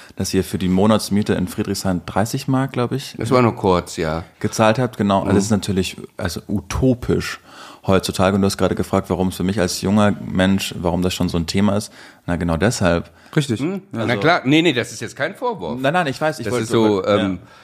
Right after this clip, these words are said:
Speaker 2: ähm, äh, es ist halt, ähm, ich meine halt, was jetzt alles in diesen dreißig Jahren passiert ist
Speaker 1: Mhm.
Speaker 2: und
Speaker 3: Nee, ich hab, ich hab gerade hier mit einem Bekannten auf der Straße gesprochen, der hat sich von seinem Freund getrennt und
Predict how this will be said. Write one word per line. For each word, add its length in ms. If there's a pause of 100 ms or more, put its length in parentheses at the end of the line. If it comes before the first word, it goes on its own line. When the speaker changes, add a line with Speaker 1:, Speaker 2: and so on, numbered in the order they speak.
(160)
Speaker 2:
ähm, 400
äh, 200
es 160
ist 160
halt, 340
ähm, 240
ich 100
meine 300
halt, 180
was 180
jetzt 220
alles 280
in 80
diesen 180
dreißig 320
Jahren 180
passiert 440
ist 240
Speaker 1:
Mhm. 80
Speaker 2:
und 280
Speaker 3:
Nee, 140
ich 140
hab, 120
ich 200
hab 100 (320)
gerade 220
hier 160
mit 160
einem 80
Bekannten 340
auf 80
der 100
Straße 600 (160)
gesprochen, 960
der 100
hat 100
sich 140
von 160
seinem 220
Freund 260
getrennt 580
und 600